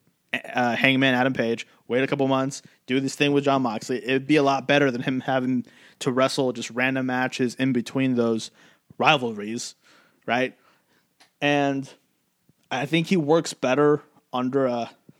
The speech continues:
a good structure. For as much as he complained about the W W E structure, I think he worked very well in it.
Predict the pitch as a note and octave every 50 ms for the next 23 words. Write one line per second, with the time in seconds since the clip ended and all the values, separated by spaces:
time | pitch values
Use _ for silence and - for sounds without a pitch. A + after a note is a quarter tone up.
0 | _ _ _ _ _ _ _ _ _ _ _ _ _ _ _ _ _ _ _ _
1 | _ - C3+ C#3 D3 C#3 _ - - E3+ E3 D3+ - - - D#3 C3+ C3 - -
2 | - G2 G2+ A#2 _ _ _ _ _ - _ _ _ - - C#3+ D3 C#3+ E3 F3+
3 | G#3+ A3+ - A#3 - A3 E3 - F#3 E3 - D#3+ D3 C#3 C3 B2+ B2 A2+ C3 B2
4 | A#2+ A2+ - - B2+ C3 C#3+ C#3 C#3+ C3+ C3+ B2+ C3 B2 - - C#3+ C3 B2+ -
5 | - A#2 A2 G#2+ _ _ _ _ _ _ - C#3 C#3 - E3+ E3 - - F3 D3+
6 | C3 A#2 A#2+ C3 D3 D#3 D3 C#3+ - - - - B2 - - B2+ C3 D3 D3+ D3+
7 | D3 C#3 C3+ B2 B2+ B2+ C3 B2 A2 G#2+ F#2 - - -